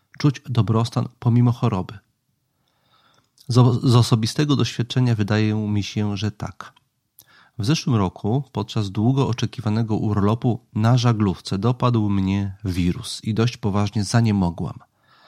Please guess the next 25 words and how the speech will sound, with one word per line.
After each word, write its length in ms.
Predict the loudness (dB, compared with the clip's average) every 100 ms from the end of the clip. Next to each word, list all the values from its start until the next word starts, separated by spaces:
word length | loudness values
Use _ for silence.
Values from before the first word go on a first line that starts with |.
| -20 -14 -4
Proszę 260 | -2 0
sobie 260 | 0 2 4
wyobrazić: 680 | 4 4 4 2 -2 -12 -4
piękna 340 | 0 2 0
pogoda, 440 | -4 -2 0 -2
piękne 380 | -2 -2 -2 -2
widoki, 540 | -2 0 0 0 -4 -4 -2
wesoła 380 | 0 2 2 2
załoga, 540 | 0 0 -2 -4 -8 -10 _ _ _
wymarzony 500 | 4 6 8 6 4
urlop, 460 | 4 0 0 -4 -4
na 80 | -4
który 260 | -2 -4
czekałam 460 | -2 -4 0 2 2
i 60 |
pracowałam 520 | 0 -2 0 0 0 -2
cały 340 | 0 2 2
rok, 240 | 2 0 0
a 100 | 2
ja 140 | 2
na 100 | 0
wpół 240 | 0 0
przytomna, 480 | 0 -2 -2 0 2
męczona 440 | 2 2 2 0 2
gorączką, 680 | 0 0 0 -2 0 0